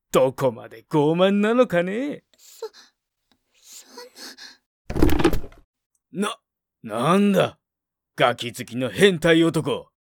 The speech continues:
Speaker 1: その目は。変態のくせに、私に文句があるというのか？私がこいつらを雇ってるおかげで、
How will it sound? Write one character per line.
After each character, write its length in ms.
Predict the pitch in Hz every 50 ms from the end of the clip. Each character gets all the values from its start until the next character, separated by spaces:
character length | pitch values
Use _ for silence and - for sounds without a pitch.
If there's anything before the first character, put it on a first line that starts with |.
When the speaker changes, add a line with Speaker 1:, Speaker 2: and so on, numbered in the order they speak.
| _ _
Speaker 1:
そ 360 | _ - - 95 90 92 98
の 200 | 104 110 110 117
目 240 | 120 123 120 123 127
は。 340 | 131 135 123 113 92 - _ _ _ _ _ _ _ _ _ _ _ _ _ _ _ _ _ _ _ _ _ _
変 460 | _ - 123 120 123 127 135 143 147
態 300 | 143 151 143 147 147 151
の 160 | 156 160 156 151
く 80 | -
せ 220 | - - 180 185 190
に、 300 | 190 160 110 87 - _ _ _ _ _ _ _ _
私 600 | 113 113 117 123 - - 175 185 175 - 202 208
に 160 | 208 214 208
文 360 | 180 180 247 302 330 311 233
句 160 | 151 175 180
が 120 | 165 170 165
あ 60 | 165
る 80 | 165 151
と 140 | 151 156
い 140 | 156 151 156
う 20 | 151
の 120 | 143 143
か？ 440 | - 120 123 147 190 247 277 285 - _ _ _ _ _ _ _ _ _ _ _ _ _
私 640 | - 107 110 120 117 - 147 143 131 - - 156
が 160 | 139 156 147 143
こ 260 | - 156 165 180 196
い 80 | 196
つ 160 | 156 - 196 202
ら 140 | 208 180
を 120 | 160 156 151
雇 380 | 160 165 180 180 - 254 277
っ 100 | 269 208
て 200 | - - 220 202
る 200 | 185 196 196 202
お 120 | 233 247 -
か 200 | - 294 320 302
げ 200 | 240 311 320 285
で、 360 | 302 320 294 185 - -